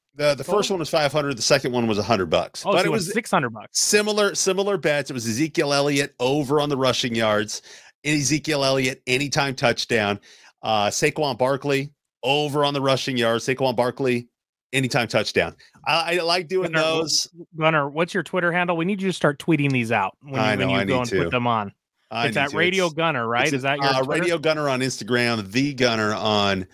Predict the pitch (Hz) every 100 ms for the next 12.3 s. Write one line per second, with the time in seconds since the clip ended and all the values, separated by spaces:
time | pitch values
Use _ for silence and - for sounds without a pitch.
0 | - 123 123 135 123 123 107 98 98 -
1 | _ - 107 127 107 98 92 107 101 95
2 | 90 _ - _ _ - 120 120 208 233
3 | 175 160 190 185 190 160 180 156 185 151
4 | 131 139 _ - 190 175 135 202 196 147
5 | 143 131 139 147 165 147 127 131 156 160
6 | - 196 202 - 117 107 - 135 143 151
7 | 165 151 113 113 127 151 165 156 151 147
8 | 143 120 156 156 139 151 147 - 143 135
9 | 143 - - - 185 185 220 - 226 240
10 | 233 220 226 - 214 269 135 - - 160
11 | 185 247 185 196 190 185 156 214 269 196
12 | 143 135